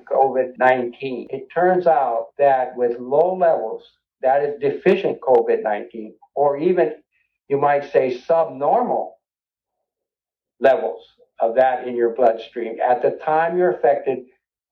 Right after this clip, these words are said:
with covid nineteen, your mortality rate goes way up.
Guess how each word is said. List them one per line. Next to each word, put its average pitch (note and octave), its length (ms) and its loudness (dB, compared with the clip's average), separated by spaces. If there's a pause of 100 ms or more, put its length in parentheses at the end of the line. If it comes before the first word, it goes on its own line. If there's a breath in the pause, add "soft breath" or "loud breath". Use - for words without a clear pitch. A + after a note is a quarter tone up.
(160)
with C3 360 0 (540)
covid C#3 300 2
nineteen, A#2+ 640 0 (640)
your C3 200 2
mortality C3 560 0
rate A#2+ 320 2
goes A2+ 260 0
way A2+ 260 2
up. - 280 -2